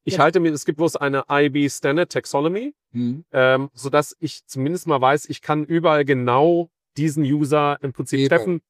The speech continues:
Speaker 1: Bestimmte sensible, äh, Taxonomien wurden auch ausgeschlossen, also die Gesundheit und
Speaker 2: Alles klar.
Speaker 1: religiöse, äh, Zugehörigkeit und so weiter betreffen. Aber ansonsten hast du halt diesen Standard.
Speaker 2: Okay.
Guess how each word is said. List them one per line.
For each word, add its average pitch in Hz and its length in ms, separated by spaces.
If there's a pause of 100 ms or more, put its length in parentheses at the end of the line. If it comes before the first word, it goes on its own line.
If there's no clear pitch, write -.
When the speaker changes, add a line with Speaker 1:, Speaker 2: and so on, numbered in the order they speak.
(140)
Speaker 1:
Bestimmte 147 340
sensible, 143 800
äh, 135 160
Taxonomien 135 560
wurden 123 160
auch 110 60
ausgeschlossen, 139 600
also 120 200
die 117 80
Gesundheit 135 420
und 123 320
Speaker 2:
Alles 131 260
klar. 117 180
Speaker 1:
religiöse, 117 340
äh, 110 40
Zugehörigkeit 143 580
und 131 80
so 113 60
weiter 127 200
betreffen. 131 420 (320)
Aber 120 140
ansonsten 127 420
hast 131 220
du 131 80
halt 120 160
diesen 113 200
Standard. 98 500 (420)
Speaker 2:
Okay. 143 300